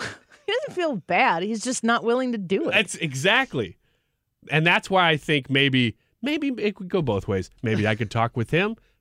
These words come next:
Speaker 2: Maybe we could talk about some of his issues. We could tear down some of those barriers.
Speaker 1: Do you think
Speaker 2: And
Speaker 1: you're
Speaker 2: he
Speaker 1: gonna
Speaker 2: could teach me to skin a deer.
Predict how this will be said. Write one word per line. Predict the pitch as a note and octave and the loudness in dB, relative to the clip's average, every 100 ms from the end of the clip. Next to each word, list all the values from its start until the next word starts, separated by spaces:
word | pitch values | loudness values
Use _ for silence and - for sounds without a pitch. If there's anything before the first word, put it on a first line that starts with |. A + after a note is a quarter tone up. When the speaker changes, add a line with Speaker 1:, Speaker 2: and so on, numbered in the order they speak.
| - | -4
Speaker 2:
Maybe | F#2 | -2
we | G2 | 0
could | G2+ F#2 | -2 0
talk | A2+ G#2 | 0 0
about | A2 G#2+ | 0 -2
some | - A2 | -2 -2
of | G#2 | 0
his | G#2 A2 | 0 0
issues. | A2+ A#2 A#2 G2+ | 0 0 -2 -2
We | F#2+ | -2
could | F#2+ | -4
tear | - A2 | -2 0
down | A#2+ C#3 | 0 0
some | - | 0
of | B2+ | 0
those | G#2 | 0
barriers. | G2 E2+ F2 A#2+ | -2 -4 -2 0
Speaker 1:
Do | C4 | 0
you | C#4 | 2
think | E4+ | 2
Speaker 2:
And | - | 4
Speaker 1:
you're | - | 4
Speaker 2:
he | |
Speaker 1:
gonna | D4 | 4
Speaker 2:
could | F#3+ | 2
teach | - F#3 - | 0 -2 0
me | F#3+ | -2
to | - F#3+ | 0 -2
skin | - G3 F#3+ | 0 0 0
a | |
deer. | E3 G3 B2 G3 | 0 2 2 0